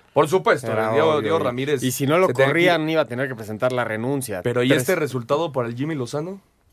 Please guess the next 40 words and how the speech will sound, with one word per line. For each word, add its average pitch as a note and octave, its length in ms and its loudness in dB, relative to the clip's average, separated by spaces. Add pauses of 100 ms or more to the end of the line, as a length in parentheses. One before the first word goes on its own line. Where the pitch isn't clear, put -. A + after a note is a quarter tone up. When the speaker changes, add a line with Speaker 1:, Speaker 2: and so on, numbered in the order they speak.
(420)
Speaker 2:
Es - 140 -4
que F3+ 80 -6
es E3 80 -6
un F3+ 100 -4
tercer D#3+ 320 -2
lugar. C3+ 500 -4 (960)
Mira, E3 340 4 (120)
va, D#3+ 140 0 (340)
viendo, F#3+ 460 2
estoy, G3 260 0
estoy G3 200 -2
viendo G3 200 0
aquí E3+ 320 -2
los E3 160 0
resultados C#3+ 400 -2
de B2+ 80 -4
México. D3 460 0
El D#3+ 100 0
año F3 180 -2
pasado D#3 460 -2
perdemos C#3 340 -4
la B2 100 -4
final B2+ 280 -4
contra B2+ 240 -6
Inglaterra, A2 480 -4
Speaker 1:
Sí. A#2 120 -6
Speaker 2:
quedamos B2 280 -4
en A2 80 -8
segundo A2 340 -6
lugar. D#3+ 300 0 (340)
Aquí C#3 480 0
quedamos C3+ 420 -2
en A2+ 100 -6
tercer B2 340 -6
lugar. D3+ 380 -2 (240)
En B2+ 180 0
el B2+ 140 0
dos C3 180 0
mil E3 220 0
doce F3 420 0